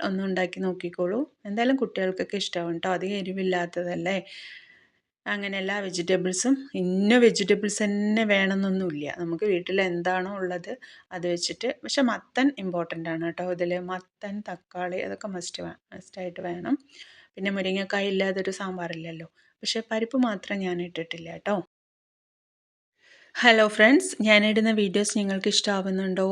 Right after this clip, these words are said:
ഇഷ്ടമാവുകയാണെങ്കിൽ മാത്രം ഒന്ന് ലൈക്ക് ചെയ്ത് ഷെയർ ചെയ്ത് എന്നെ ഒന്ന് സപ്പോർട്ട് ചെയ്യണേ. ഇന്ന് രാത്രി ഇവിടെ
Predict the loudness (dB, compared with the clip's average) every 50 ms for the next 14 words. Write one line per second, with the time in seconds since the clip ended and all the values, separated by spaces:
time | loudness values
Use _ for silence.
0 | 0 0 0 0 0 0 2 2 2 2 2 0 0 0 0 0 -2 -2 -2 0
1 | 0 0 -2 0 0 2 2 2 2 0 0 0 0 0 0 0 -2 -2 -2 -4
2 | -6 -6 -4 -2 -2 -2 -2 -4 -10 -16 -14 -6 -2 0 2 2 2 2 2 2
3 | 2 4 4 2 2 2 0 -2 -2 0 0 0 0 0 0 0 0 -2 0 0
4 | -2 -2 -2 -4 -4 -4 -4 -4 -4 -2 -2 0 0 0 0 -2 -4 -10 -14 -14
5 | -14 -16 -18 -12 _ -6 -6 -4 -4 -2 -2 -4 -4 -4 -2 0 0 0 0 2
6 | 2 2